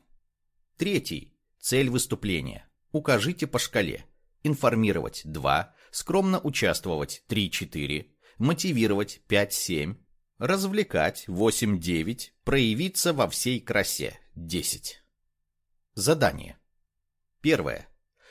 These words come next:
Представьте, вас попросили от лица компании поздравить мэра города со вступлением в должность.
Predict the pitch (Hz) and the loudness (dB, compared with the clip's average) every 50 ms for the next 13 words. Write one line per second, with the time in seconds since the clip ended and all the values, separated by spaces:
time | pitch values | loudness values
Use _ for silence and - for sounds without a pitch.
0 | - _ - - 90 107 - - - - 117 80 - - - - - - - _ | -20 _ -6 -4 -4 -2 -2 -4 0 2 2 2 0 -4 -12 -14 -14 -16 -20 _
1 | _ - 73 71 110 151 175 - - - 151 - 127 110 104 - - 170 160 156 | _ -14 -4 0 2 2 2 2 0 -2 -2 2 2 0 2 2 2 4 4 4
2 | 147 - 127 - - 117 110 - - 120 107 - 95 85 82 - 113 127 143 143 | 4 4 0 0 0 0 0 2 2 2 2 2 -2 -4 -2 2 2 4 4 4
3 | 139 139 139 139 139 135 - - 123 104 92 95 117 156 185 175 175 - - - | 2 2 2 2 0 -2 0 2 0 2 2 2 2 2 4 2 0 -2 0 2
4 | 107 120 143 147 131 120 98 90 113 135 147 143 127 135 123 - - 110 - - | 4 6 6 6 6 6 4 4 4 4 4 4 2 2 0 0 0 -2 -2 0
5 | - 104 - 98 107 110 101 101 98 95 90 85 85 82 85 82 73 73 - - | -2 -2 0 2 0 2 4 4 2 2 2 0 -2 0 0 0 0 0 -4 -8
6 | 57 - - - - - | -8 -8 -10 -10 -10 -16